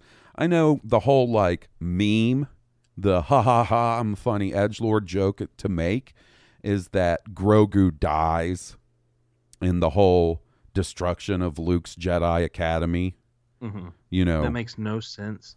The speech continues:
Speaker 1: that
Speaker 2: to
Speaker 1: is
Speaker 2: introduce,
Speaker 1: <laughs> No.
Speaker 2: uh, the one species of Yoda, you know, Yoda species in the entire galaxy, as far as we know. You know, if you ever want to continue Star Wars forward,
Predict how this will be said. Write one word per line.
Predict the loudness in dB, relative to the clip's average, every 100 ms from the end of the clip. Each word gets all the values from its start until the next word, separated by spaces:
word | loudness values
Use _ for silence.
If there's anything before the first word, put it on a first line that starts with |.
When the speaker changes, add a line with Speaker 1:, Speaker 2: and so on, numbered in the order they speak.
| -6
Speaker 1:
that | -4 -4
Speaker 2:
to | -4
Speaker 1:
is | -6 -8
Speaker 2:
introduce, | -10 -10 -10 -8 -8 -8 -10 -16 -16
Speaker 1:
<laughs> |
No. | -12 -6
Speaker 2:
uh, | -4 -4 -10 _ _ _ -18 -8
the | -8
one | -4 -2 -2 -2 -6
species | -10 -10 -12 -10 -10 -8
of | -10
Yoda, | -10 -8 -6 -6 -6 -10 -20 -20 _
you | -10 -6 -4
know, | -6
Yoda | -4 -4 -4 -6
species | -8 -8 -8 -6 -8 -6
in | -8
the | -6
entire | -6 -6 -4 -4 -4
galaxy, | -6 -6 -8 -12
as | -14
far | -12 -12
as | -10
we | -10
know. | -6 -6 -8 -14 -20 -20 _ _ -12
You | -10
know, | -8 -12 -16 -12
if | -10 -6
you | -6
ever | -6 -8 -8
want | -8 -10 -10
to |
continue | -14 -16 -12 -12 -12
Star | -12 -10 -8
Wars | -8 -12
forward, | -12 -14 -14 -14